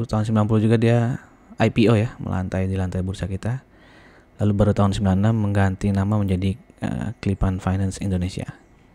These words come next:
Oke, jadi ada apa, layanan dari C F I N ini ya, ada pembia-, pembiayaan mobil baru ya, maupun pembiayaan mobil bekas ya. Lalu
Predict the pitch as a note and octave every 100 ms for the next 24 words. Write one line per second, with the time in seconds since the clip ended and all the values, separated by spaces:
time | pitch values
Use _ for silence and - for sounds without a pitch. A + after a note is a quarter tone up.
0 | _ _ _ _ _ _ _ - - -
1 | - - - - - - _ _ _ -
2 | - - - C#3+ C3 B2+ C3+ B2 A#2+ A#2+
3 | A#2+ A#2+ - - - B2 C#3 D3+ B2+ A#2+
4 | A#2+ A#2+ A#2+ A#2+ B2+ - - - _ _
5 | _ _ - B2 A2+ A2+ A2+ A2+ - A#2
6 | G#2 A#2 A#2 B2+ C#3+ B2+ C3+ - _ _
7 | - - - - A2+ A2 - A2 G#2+ G#2
8 | G#2 - A2 G#2+ G#2+ G#2+ G2+ G#2+ G#2 G#2
9 | G#2+ G#2 G#2 G2+ C3 A2+ B2 G#2+ G2+ -
10 | A2+ A2 G#2 G2+ G2 G2+ A#2 A#2 G2+ G2
11 | G#2+ G#2 G2 - G2 E2 - G#2 - _
12 | _ - _ _ _ _ _ - G2